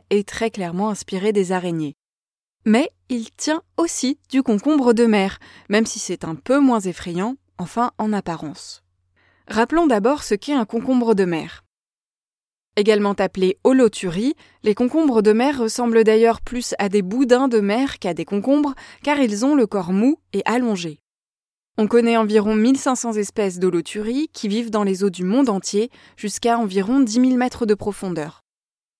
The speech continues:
La plupart d'entre elles passent leur vie sur le fond de la mer. Elles se nourrissent de matière organique et de sédiments présents sur le plancher marin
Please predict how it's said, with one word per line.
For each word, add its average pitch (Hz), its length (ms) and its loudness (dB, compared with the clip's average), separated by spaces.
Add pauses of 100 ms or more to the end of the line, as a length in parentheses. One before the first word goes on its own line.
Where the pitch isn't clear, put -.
(320)
La 190 140 2
plupart 247 340 0
d'entre 202 300 -2
elles 285 200 2
passent 277 300 -2
leur 202 220 0
vie 220 180 -2
sur 220 220 -4
le 180 100 -2
fond 262 200 0
de 254 100 4
la 208 100 2
mer. 170 360 -6 (580)
Elles 202 100 4
se - 160 -4
nourrissent 208 380 2
de 196 100 8
matière 190 380 0
organique 196 720 0
et 208 100 4
de 190 140 0
sédiments 214 600 0
présents 196 380 -2
sur 262 220 -2
le 269 100 2
plancher 202 380 -4
marin 180 360 -4